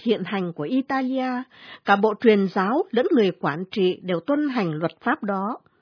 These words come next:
Lợi nhuận đến từ việc cho thuê các bất động sản ấy chủ yếu được dùng để bảo trì bộ truyền giáo, Đại học Giáo hoàng Urbaniana,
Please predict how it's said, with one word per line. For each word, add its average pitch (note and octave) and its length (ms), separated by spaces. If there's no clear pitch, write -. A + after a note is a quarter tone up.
Lợi A3+ 240
nhuận A3+ 300
đến A3+ 160
từ G3 220
việc F#3+ 220
cho D4 180
thuê D4+ 240
các D#4+ 260
bất F#4+ 160
động F#3 240
sản D3+ 320
ấy F#3+ 400
chủ F3+ 200
yếu F#3+ 280
được G3 200
dùng F#3+ 300
để E3 80
bảo E3 320
trì E3 320
bộ E3+ 220
truyền F3+ 320
giáo, E3+ 360
Đại G#3 200
học G3 220
Giáo C4 260
hoàng F#3 280
Urbaniana, C4 1000